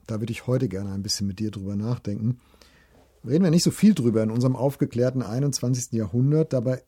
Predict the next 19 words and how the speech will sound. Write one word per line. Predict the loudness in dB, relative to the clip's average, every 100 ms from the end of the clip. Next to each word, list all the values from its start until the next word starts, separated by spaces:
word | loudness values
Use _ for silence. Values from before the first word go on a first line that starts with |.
| _
erleben | -4 -2 0 0 0
wir | 0 0
doch | -2 -6 -10
fast | -6 -4 -4
täglich | -4 -2 -2 -4 -10
Grauen | -12 -10 -6 -2 -2
und | -2 -6
Gräuel, | -6 -8 -4 -2 -2
jetzt | -2 -4 -4
zum | -4
Beispiel | -4 -6 -6 -6
in | -4
den | -4 -4
Bildern | -4 -6 -6
aus | -8 -10
der | -10 -12
Ukraine | -10 -10 -6 -4 -4
ganz | -4 -4 -6
oft. | -8 -10